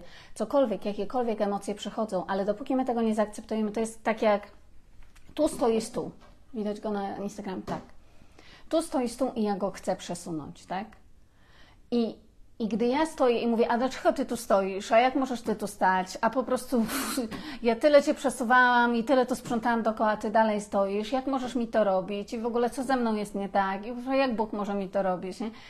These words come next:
I czy, czy to gadanie przesunie ten stół chociaż o, o milimetr?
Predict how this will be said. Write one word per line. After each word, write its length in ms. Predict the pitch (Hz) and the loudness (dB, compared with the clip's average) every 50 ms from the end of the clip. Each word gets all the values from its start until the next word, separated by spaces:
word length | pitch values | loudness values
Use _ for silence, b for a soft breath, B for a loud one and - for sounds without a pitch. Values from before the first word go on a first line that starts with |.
| B B B B B B - | B B B B B B -2
I 120 | 262 233 | -2 -2
czy, 200 | 240 - 285 254 233 - - - | 0 0 -2 0 0 -2 -6 -8
czy 180 | - - 277 226 | -2 -2 0 0
to 340 | - - - 294 302 330 330 | 0 -2 2 6 6 6 6
gadanie 480 | 285 247 226 214 240 247 254 247 247 | 6 4 6 6 6 4 4 2 0
przesunie 480 | 240 - - 202 - - 233 233 220 208 | -4 -4 -6 -6 -4 -2 -2 0 0 -2
ten 180 | 214 185 180 180 | -2 -4 -6 -6
stół 240 | - - 214 202 | -4 -2 -2 -2
chociaż 360 | 208 - 196 190 202 185 - 196 | 0 0 -2 -2 -2 -4 -2 -2
o, 180 | 185 185 185 - | -2 -2 -2 -2
o 60 | 202 | -2
milimetr? 560 | 202 196 185 170 170 147 - 139 139 - - | -2 0 0 -2 -2 -6 -8 -10 -12 -14 -16